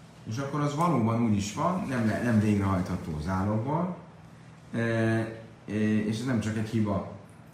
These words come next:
Hol látjuk, hogy ezt mondta Rabbi Meir? De nem, maca sitre haj.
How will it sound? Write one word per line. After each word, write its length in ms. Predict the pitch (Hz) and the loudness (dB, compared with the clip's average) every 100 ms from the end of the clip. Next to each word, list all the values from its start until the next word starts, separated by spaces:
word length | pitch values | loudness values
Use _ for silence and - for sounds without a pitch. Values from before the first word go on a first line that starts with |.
| - - - - | -20 -20 -20 -8
Hol 180 | 135 160 | -2 0
látjuk, 420 | 131 139 139 117 | 2 2 0 -2
hogy 160 | 110 107 | 0 0
ezt 220 | 104 - | 0 0
mondta 280 | 107 98 92 | 0 0 -2
Rabbi 200 | 82 80 | -2 -2
Meir? 300 | 76 76 73 - - | -4 -8 -10 -12 -10
De 120 | 90 - | -8 -2
nem, 440 | 131 127 76 - - - - - | 0 2 0 -8 -14 -20 -20 -6
maca 400 | 90 135 147 139 | 0 0 0 -4
sitre 440 | - 135 - 123 104 | -4 -6 -4 -6 -4
haj. 200 | 107 87 | -2 -2